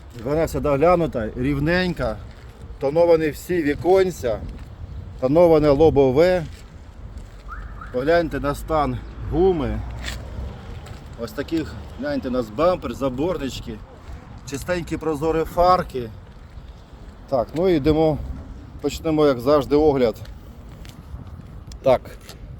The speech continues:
кнопочка тиц, все відчинилось. Хетчбек хетчбеком, але кубатура тут, гляньте, здоровезна. Грузи все, що бажаєш. Докаточка, ключики, все на місці, на своїх поличках.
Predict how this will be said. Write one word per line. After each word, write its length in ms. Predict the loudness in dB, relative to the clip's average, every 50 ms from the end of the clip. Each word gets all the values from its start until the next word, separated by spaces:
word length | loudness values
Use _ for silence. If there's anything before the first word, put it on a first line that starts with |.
| -4
кнопочка 500 | 2 2 4 4 4 0 2 2 0 2
тиц, 380 | 4 6 6 6 6 4 -4 -8 -10 -12 -12 -14 -14 -16 -18 -18 -18 -18 -18 -18 -16
все 220 | -4 2 4 6
відчинилось. 720 | 6 6 2 2 2 2 4 6 6 8 6 6 4 0 -6 -10 -10 -10 -12 -12 -12 -12 -12 -12 -12 -14 -14 -16 -18 -2
Хетчбек 480 | -2 -2 0 0 2 4 6 6 6 4
хетчбеком, 720 | 0 -2 -2 -2 0 2 4 4 4 4 2 2 2 2 -2 -6 -12 -18 -20 -18 -18 -18 -16 -16 -12 -6 0 0
але 300 | 4 6 6 6 6 4 -2 -6
кубатура 560 | -4 2 2 2 2 2 0 0 2 2 2
тут, 160 | 0 0 0
гляньте, 300 | 2 2 2 2 0 -4
здоровезна. 840 | -4 0 0 4 4 4 4 6 6 6 4 4 0 -4 -4 -4 -4 -4 -6 -6 -6 -2
Грузи 380 | 2 2 2 6 6 6 6 6
все, 180 | 4 2 0 0
що 180 | 0 0 2
бажаєш. 760 | 4 4 2 4 4 4 4 4 4 2 0 -2 -6 -8 -8 -8 -8 -8 -10 -10 -8 -10 -10 -10 -12 -14 -16 -16 -16 -14 -12 -10 -8 -8 -6 -8 -8 -8 -8 -8 -4 -2
Докаточка, 800 | -2 -2 2 4 4 4 6 4 0 -4 -4 -6 -6 -6 -6 -6 -8 -12 -16 -8 -4
ключики, 840 | 0 4 6 6 6 6 4 0 -6 -8 -8 -6 -8 -8 -8 -8 -10 -10
все 440 | -12 -2 0 2 4 4 4 2 0
на 320 | 0 0 2 2 0 0
місці, 520 | 0 0 2 2 0 -2 0 0 0 0 2
на 140 | 0 -2
своїх 360 | -2 -2 0 0 0 0 0 0
поличках. 800 | 0 0 2 2 2 2 0 -2 -4 -6 -6 -6 -6 -8 -14